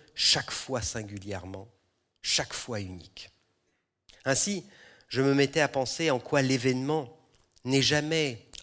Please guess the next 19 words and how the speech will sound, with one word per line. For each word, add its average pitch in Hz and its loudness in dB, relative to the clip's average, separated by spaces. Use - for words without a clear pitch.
en 131 0
et 123 0
pour - -8
soi-même, 131 -8
comme 107 -8
disait 104 -6
Hegel, 107 -12
c'est-à-dire 135 4
replié 135 4
sur 127 -6
soi-même 143 -6
ou 120 -6
concentré 131 -2
à 107 0
même 110 -2
lui-même. 95 -12
Il 143 0
n'arrive 156 4
jamais 151 2